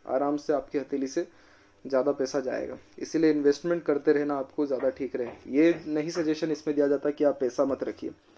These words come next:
सजेशन ये रहता है कि investment करिए फिर खर्च करिए, तब कोई दिक्कत नहीं आएगा। Phalanges develop ठीक है और internal mass की स्थिति वैसे ठीक है,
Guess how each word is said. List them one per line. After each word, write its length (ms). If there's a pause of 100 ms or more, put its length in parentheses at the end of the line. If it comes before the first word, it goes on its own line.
(320)
सजेशन 460
ये 120
रहता 220
है 80
कि 140
investment 480
करिए 200
फिर 200
खर्च 260
करिए, 280 (800)
तब 120
कोई 140
दिक्कत 300
नहीं 140
आएगा। 220
Phalanges 600 (100)
develop 320
ठीक 180
है 80
और 120
internal 380
mass 280
की 100
स्थिति 260
वैसे 280
ठीक 260
है, 80